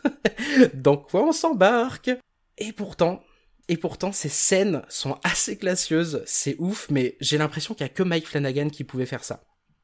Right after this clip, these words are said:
Ce film, il arrive à, il réussit sans doute du mieux possible, euh, la manière dont on pouvait réussir ce pari, à savoir à la fois être cette suite de, de,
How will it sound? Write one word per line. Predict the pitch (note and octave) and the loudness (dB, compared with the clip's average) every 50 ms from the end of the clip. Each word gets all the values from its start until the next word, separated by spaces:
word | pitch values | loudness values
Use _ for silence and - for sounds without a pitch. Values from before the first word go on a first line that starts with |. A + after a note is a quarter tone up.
| _ - | _ -8
Ce | - - - D3 | -4 -2 -2 -2
film, | - - - - F#3 G#3 A3+ F3 B2+ - - _ _ _ _ _ _ | -2 -4 -6 -6 -4 -4 -2 -2 -4 -4 -8 _ _ _ _ _ _
il | - C#3+ C3+ C3+ | -10 -6 -2 0
arrive | D3 D3+ C#3+ D3+ D#3+ F#3 G3+ F3+ C#3 C3 - _ _ _ _ | 0 0 0 -2 -4 -8 -8 -10 -14 -18 -20 _ _ _ _
à, | - B2+ B2+ B2 C3 - | -4 -2 -2 -2 -2 -4
il | - C#3 C3+ | -4 -6 -6
réussit | C3+ C#3+ F#3+ G#3+ G#3 F#3+ - - - F#3+ F#3 - _ _ _ _ | -2 -2 -2 -2 0 0 0 0 0 -2 -4 -8 _ _ _ _
sans | - - - - F3+ F3 | -6 -4 -2 0 0 0
doute | E3+ G#3 - - - | -2 -4 -6 -8 -8
du | C3+ C#3 C#3+ | -6 -4 -2
mieux | C#3+ D3+ D#3+ F3+ G3+ A3+ B3 B3 | 0 2 2 4 2 2 0 0
possible, | - A3 G3+ - - - - E3+ F3+ F3 A#2+ B2+ - _ _ _ _ _ _ _ - | 0 -2 -2 0 0 -2 -4 -4 -6 -6 -8 -8 -10 _ _ _ _ _ _ _ -10
euh, | B2+ B2+ B2+ B2+ B2+ | -6 -4 -2 -2 0
la | C#3+ C#3+ | 2 4
manière | D3 D3 D3 E3 F3 | 4 4 4 4 2
dont | F3 | 0
on | D3+ | -4
pouvait | C3 C3 B2+ D3 C#3 | -8 -6 -2 -2 0
réussir | C3+ C#3 C3+ - - D3 | 0 0 -2 -2 -4 -4
ce | - - | -4 -4
pari, | C#3 - C3 B2 A#2 B2 C#3 E3+ _ - - - - - | -6 -4 -4 -6 -6 -8 -12 -16 _ -20 -20 -20 -14 -8
à | - C3+ | -6 -4
savoir | - - D3+ C#3 D3 E3+ F3 E3 A#2+ - _ - | -2 -2 -2 0 0 0 0 -2 -4 -10 _ -6
à | F3 F#3 | -4 -2
la | G3 F#3+ | -2 -2
fois | F#3 - - - - F#3 F#3+ F#3 F#3 - | -4 -6 -10 -8 -4 -2 -2 -2 -2 -4
être | - C#3+ C#3 - - D3+ | -6 -8 -8 -8 -8 -8
cette | C#3+ - C#3+ - | -8 -8 -6 -6
suite | - - - F3+ D#3+ - - - | -8 -6 -6 -8 -8 -10 -12 -14
de, | B2+ B2 B2 A#2+ A#2+ A#2 A#2 A2 G#2+ G#2+ G#2 | -12 -10 -8 -8 -6 -6 -6 -6 -6 -8 -10
de, | - - G#2 F2+ - - - - | -12 -12 -12 -12 -12 -14 -18 -20